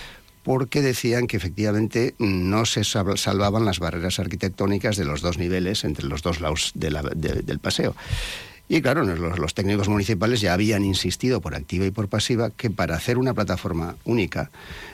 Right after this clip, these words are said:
los árboles del lado, digamos, del casco viejo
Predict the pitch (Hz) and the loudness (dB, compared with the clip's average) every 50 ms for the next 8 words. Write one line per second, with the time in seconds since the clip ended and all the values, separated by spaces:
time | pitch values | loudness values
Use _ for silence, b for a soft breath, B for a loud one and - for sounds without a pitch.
0 | 117 B - - - - 120 127 110 80 67 64 - - - - - - - 82 | -6 B -2 -2 2 2 2 2 2 0 0 -2 -2 -4 -4 -8 -16 -8 -6 -4
1 | 73 82 82 85 85 82 82 95 101 104 104 - - - 113 95 87 107 107 101 | 0 0 0 0 0 0 2 2 2 2 2 0 -2 -4 -4 -2 0 0 2 4
2 | 107 107 95 90 87 - - 98 87 85 - 92 87 - - 98 117 123 117 - | 2 2 2 2 -2 -2 -2 -4 -4 -2 -2 -2 -2 -2 0 0 2 0 0 0
3 | - - - | -2 -4 -4